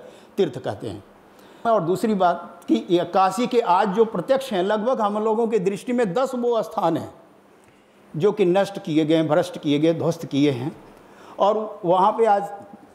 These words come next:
जिहादी तत्व अतिक्रमण किए हैं, क्योंकि कोई पूछने वाला नहीं था।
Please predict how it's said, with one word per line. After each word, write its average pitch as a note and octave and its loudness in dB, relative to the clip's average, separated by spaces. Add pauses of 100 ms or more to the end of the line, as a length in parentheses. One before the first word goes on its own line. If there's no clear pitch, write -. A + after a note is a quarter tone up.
जिहादी F3+ 2
तत्व G3+ -4 (200)
अतिक्रमण G3+ 2
किए F#3+ 0
हैं, F3 -6
क्योंकि A#3 2
कोई D4 2
पूछने C#4+ 0
वाला E3+ 2
नहीं B2+ -2
था। - -18